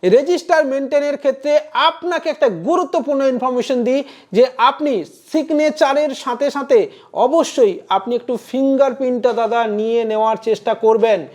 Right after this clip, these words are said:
কারণ ফিঙ্গারপ্রিন্ট থাকলে আপনি সহজেই ফ্রড কাস্টমারকে ভেরিফাই করতে পারবেন।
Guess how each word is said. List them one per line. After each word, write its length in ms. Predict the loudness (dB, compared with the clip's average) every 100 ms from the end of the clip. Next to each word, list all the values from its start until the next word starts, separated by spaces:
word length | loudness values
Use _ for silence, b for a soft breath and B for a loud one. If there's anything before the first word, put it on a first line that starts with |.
| B B _
কারণ 280 | 0 2 -2
ফিঙ্গারপ্রিন্ট 640 | -4 0 0 0 -4 -2
থাকলে 420 | -2 2 4 4 0
আপনি 320 | -4 -2 -6
সহজেই 720 | -6 -6 0 0 2 -2 -4
ফ্রড 560 | -8 -4 -2 0 -2 -4
কাস্টমারকে 840 | -6 -6 -4 0 0 0 2 2 0 b b b b -20
ভেরিফাই 960 | -16 2 2 2 -4 -6 -6 -2 -2 -2
করতে 360 | 0 0 0
পারবেন। 400 | -2 -2 -2 -8